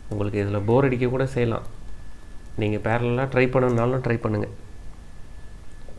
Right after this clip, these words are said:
எனக்கு முன்னாடியே நீங்க முடிச்சுட்டு ரிசல்ட் சொன்னாலும் ஓகே.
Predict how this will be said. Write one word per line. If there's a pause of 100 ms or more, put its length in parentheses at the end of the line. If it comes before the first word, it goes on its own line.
(160)
எனக்கு
முன்னாடியே
நீங்க
முடிச்சுட்டு (160)
ரிசல்ட்
சொன்னாலும்
ஓகே.